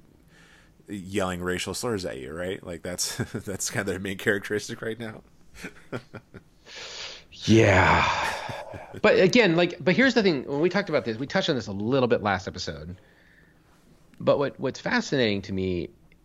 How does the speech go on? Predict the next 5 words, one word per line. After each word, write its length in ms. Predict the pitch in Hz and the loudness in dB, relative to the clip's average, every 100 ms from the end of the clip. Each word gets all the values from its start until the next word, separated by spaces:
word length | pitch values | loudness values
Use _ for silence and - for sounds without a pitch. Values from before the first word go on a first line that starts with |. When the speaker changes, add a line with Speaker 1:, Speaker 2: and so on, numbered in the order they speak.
| _ _ - | _ _ -12
Speaker 2:
too, 400 | - 143 95 85 - 67 65 - _ _ _ _ _ _ _ _ _ _ _ - | 0 2 2 0 -8 -10 -10 -12 _ _ _ _ _ _ _ _ _ _ _ 0
is 600 | 139 123 113 104 - - _ _ _ _ _ _ _ _ _ | 4 6 6 4 -2 -8 _ _ _ _ _ _ _ _ _
it 160 | 151 - | -6 -2
seems 640 | - - 185 226 220 120 - | -2 0 4 6 6 6 -2
that 640 | - 135 120 110 92 | 0 4 4 2 0